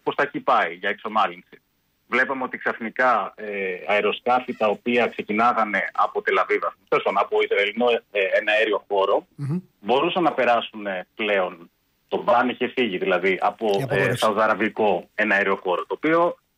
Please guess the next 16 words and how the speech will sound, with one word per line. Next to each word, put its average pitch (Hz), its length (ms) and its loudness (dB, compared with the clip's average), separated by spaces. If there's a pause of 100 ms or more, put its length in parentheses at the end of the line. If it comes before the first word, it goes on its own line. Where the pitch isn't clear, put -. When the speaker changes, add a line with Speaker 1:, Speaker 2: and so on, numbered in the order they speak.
Speaker 1:
τα 110 100 -8
τελευταία 120 340 0
τριάντα 127 340 0
χρόνια 190 320 -2
ήταν, 180 280 0
ε, 165 400 0
απαγορευμένο. 143 680 0 (480)
Πλέον 156 240 0
μπορούσαν 156 240 0
να 117 80 0
περάσουν. 92 440 0 (480)
Επίσης, 123 800 -2 (500)
πλέον, 123 720 2
ε, 101 420 2 (220)
ε, 113 280 0
ε, 92 380 2